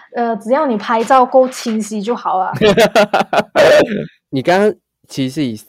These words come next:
Speaker 2: 插画 freelancer 的角度嘛，但你之前其实有进插画公司，你可以聊一下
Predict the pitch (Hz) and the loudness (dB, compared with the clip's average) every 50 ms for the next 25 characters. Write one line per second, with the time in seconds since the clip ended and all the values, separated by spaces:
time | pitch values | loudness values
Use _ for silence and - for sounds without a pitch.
0 | _ _ _ - 147 127 127 131 147 139 127 - - 131 123 123 123 120 120 120 | _ _ _ -6 -2 -2 -2 0 0 0 0 0 -2 -2 -2 0 0 -2 -2 -4
1 | 131 113 113 - - - - - - 120 110 110 107 120 156 156 147 135 127 123 | -6 -10 -8 -10 -12 -14 -12 -12 -10 -10 -10 -10 -6 -2 0 0 0 0 -2 -6
2 | 113 107 - 151 151 143 - 131 117 110 - 117 110 - - 120 110 107 104 98 | -8 -8 -6 -6 -6 -6 -6 -8 -10 -10 -10 -14 -16 -12 -10 -8 -6 -6 -6 -8
3 | - - _ 139 123 110 107 - - - - - - 120 113 110 - 127 104 98 | -12 -12 _ -8 -6 -6 -8 -10 -14 -18 -16 -6 -4 -2 -2 -2 -2 -4 -4 -4
4 | - 104 101 104 101 - - - - 165 165 156 147 135 - 180 180 170 160 147 | -6 -12 -12 -12 -14 -16 -18 -20 -20 -20 -20 -16 -16 -10 -4 -2 0 0 -2 -4
5 | - _ _ _ _ 123 120 113 113 120 - 165 147 135 | -6 _ _ _ _ -2 -2 0 0 -2 0 0 0 0